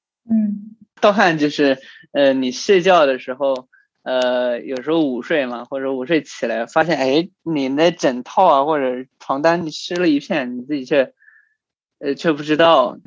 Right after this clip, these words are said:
Speaker 2: 这个情况应该就是盗汗。<laughs> 对，或者说你有的时候小睡一觉，一醒来发现汗已经浸湿了你的衣领啊。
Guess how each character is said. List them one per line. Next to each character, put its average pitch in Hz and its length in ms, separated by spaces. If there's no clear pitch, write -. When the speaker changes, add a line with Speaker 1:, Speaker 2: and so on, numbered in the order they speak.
Speaker 2:
这 143 120
个 131 80
情 123 200
况 127 380
应 127 100
该 123 240
就 139 100
是 135 120
盗 131 200
汗。 120 300
<laughs> - 240
对， 143 220
或 151 200
者 131 100
说 151 220
你 139 320
有 131 140
的 127 100
时 135 140
候 147 240
小 135 240
睡 165 200
一 135 60
觉， 131 320
一 143 140
醒 131 280
来 127 180
发 156 200
现 139 440
汗 165 300
已 127 120
经 135 120
浸 151 240
湿 156 200
了 151 160
你 127 140
的 110 260
衣 139 380
领 143 240
啊。 123 300